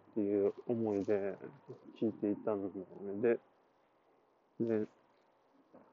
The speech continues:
ただまあ途中からはなんか、まあ、英語の勉強っていうよりは、マミとマイケルの話が普通に面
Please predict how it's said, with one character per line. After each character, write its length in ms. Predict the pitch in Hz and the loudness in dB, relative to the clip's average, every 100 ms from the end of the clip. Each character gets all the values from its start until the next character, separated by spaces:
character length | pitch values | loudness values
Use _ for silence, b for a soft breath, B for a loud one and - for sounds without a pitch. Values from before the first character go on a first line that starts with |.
| _ _ _ | _ _ _
た 100 | 185 | 2
だ 80 | 143 | 2
ま 180 | 113 110 | 2 -2
あ 20 | - | -6
途 60 | 135 | -6
中 220 | - 226 | 2 2
か 140 | - | 2
ら 60 | 254 | 2
は 300 | 190 123 117 | 2 2 2
な 120 | 123 | 0
ん 40 | 123 | -2
か、 220 | 117 107 - - _ _ | -6 -10 -12 -20 _ _
ま 100 | 139 | -2
あ、 40 | 107 | 2
英 180 | 113 143 | 6 8
語 140 | 175 | 6
の 260 | 175 165 147 | 4 2 2
勉 180 | 151 | 2
強 160 | 147 151 | 6 4
っ 20 | |
て 140 | - 147 | 6 6
い 20 | |
う 40 | 110 | 6
よ 160 | 92 - - _ _ _ _ _ _ _ _ _ _ _ _ | 4 -6 -20 _ _ _ _ _ _ _ _ _ _ _ _
り 60 | 135 | 0
は、 100 | 156 | 2
マ 80 | 165 | 4
ミ 80 | 147 | 6
と 80 | 110 | 6
マ 200 | 120 127 | 6 6
イ 40 | |
ケ 100 | 117 | 6
ル 80 | 104 | 4
の 80 | 101 | 2
話 300 | 110 104 - | -2 -4 -6
が 40 | - - | -20 -4
普 140 | 113 | -2
通 100 | - | 0
に 40 | 107 | -4
面 160 | 104 | -6